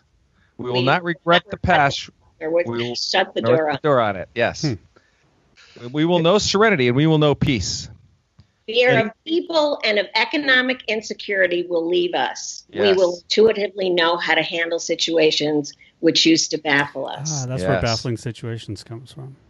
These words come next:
Speaker 1: Yes.
Speaker 2: And that, yeah, there have been some baffling
Speaker 3: Oh, yeah.
Speaker 2: situations.
Speaker 1: <laughs>
Speaker 2: You know, <laughs> I,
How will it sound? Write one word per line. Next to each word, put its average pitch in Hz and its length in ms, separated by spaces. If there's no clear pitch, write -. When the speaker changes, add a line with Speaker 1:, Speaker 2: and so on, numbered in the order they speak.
Speaker 1:
Yes. 98 400
Speaker 2:
And 196 320
that, 208 260
yeah, 165 260
there 185 140
have 185 80
been 185 180
some 160 220
baffling 156 500
Speaker 3:
Oh, 151 40
yeah. - 40
Speaker 2:
situations. 135 760
Speaker 1:
<laughs> 117 880
Speaker 2:
You 269 120
know, 226 420
<laughs> - 720
I, 226 220